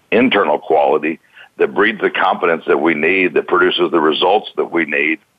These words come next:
and, and the persistence is what creates a person who is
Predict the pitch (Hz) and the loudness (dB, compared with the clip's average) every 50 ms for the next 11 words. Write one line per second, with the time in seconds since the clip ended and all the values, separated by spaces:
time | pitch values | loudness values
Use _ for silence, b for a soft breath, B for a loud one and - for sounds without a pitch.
0 | _ B B B B B _ - - 95 92 87 85 - 73 85 82 80 78 - | _ B B B B B _ -2 0 0 2 0 0 0 0 0 0 0 -2 -2
1 | - 85 80 78 - - 120 117 - - - 87 78 - - - 73 87 82 - | -2 -2 0 0 2 2 0 0 0 0 -2 -2 -2 -2 -6 -4 0 0 0 0
2 | - 95 87 82 - - - - - 92 85 - 82 82 82 87 90 87 78 71 | 0 0 0 0 0 -2 -4 -2 0 -2 -2 -2 -4 -2 2 4 4 4 4 2
3 | - - | -2 -10